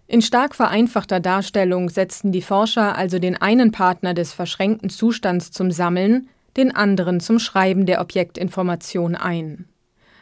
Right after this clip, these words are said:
Auf diese Weise ließen sich künftig vielleicht biologische Proben oder Halbleiterstrukturen aus Silizium fotografieren, indem man sie mit Licht einer geeigneten Wellenlänge bestrahlt, während man das Bild bei einer Wellenlänge aufzeichnet,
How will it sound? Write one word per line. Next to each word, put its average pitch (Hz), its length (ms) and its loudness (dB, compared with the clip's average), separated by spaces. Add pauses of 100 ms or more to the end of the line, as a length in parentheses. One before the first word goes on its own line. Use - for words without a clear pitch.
Auf 190 160 -4
diese 254 300 2
Weise 196 340 0
ließen 214 380 2
sich 175 160 -4
künftig 214 480 2
vielleicht 185 400 -4
biologische 196 580 0
Proben 208 640 2 (240)
oder 214 240 2
Halbleiterstrukturen 190 1120 0
aus 175 220 -4
Silizium 190 580 0
fotografieren, 196 1040 0 (300)
indem 220 260 4
man 233 140 4
sie 185 120 2
mit 175 180 -2
Licht 208 360 0
einer 170 220 -2
geeigneten 185 640 -2
Wellenlänge 175 440 0
bestrahlt, 170 600 -2 (380)
während 220 240 4
man 180 120 0
das 175 200 -2
Bild 247 340 2
bei 180 100 0
einer 175 300 0
Wellenlänge 196 500 2
aufzeichnet, 220 720 0